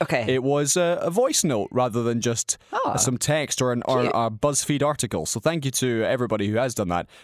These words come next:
Speaker 2: But, uh, here
Speaker 1: Unless you wrote the BuzzFeed article, in which case that's especially cool.
Speaker 2: Indeed, right. So here's Emil with her take on sleeping.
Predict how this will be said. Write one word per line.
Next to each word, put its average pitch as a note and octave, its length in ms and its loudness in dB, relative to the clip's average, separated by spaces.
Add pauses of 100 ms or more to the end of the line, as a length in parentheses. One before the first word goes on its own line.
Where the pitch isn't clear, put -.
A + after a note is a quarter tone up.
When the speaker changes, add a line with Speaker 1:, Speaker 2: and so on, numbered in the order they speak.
(100)
Speaker 2:
But, C3 260 0
uh, B2+ 80 4
here C3+ 560 0
Speaker 1:
Unless G3+ 280 0
you A#3 100 -2
wrote C#3 420 -2
the D#3 100 2
BuzzFeed A#2 480 0
article, G2+ 460 -2
in G2 80 -4
which G#2 220 -4
case F2 220 -4
that's F#2 260 -6 (140)
especially - 560 -8
cool. D#3 140 0
Speaker 2:
Indeed, C#3 360 0
right. B2 180 0
So C#3 80 0
here's F3 280 0
Emil D#3 280 2
with C3 120 0
her F#3 160 2
take E3+ 360 -4 (320)
on E3+ 80 2
sleeping. D3+ 440 0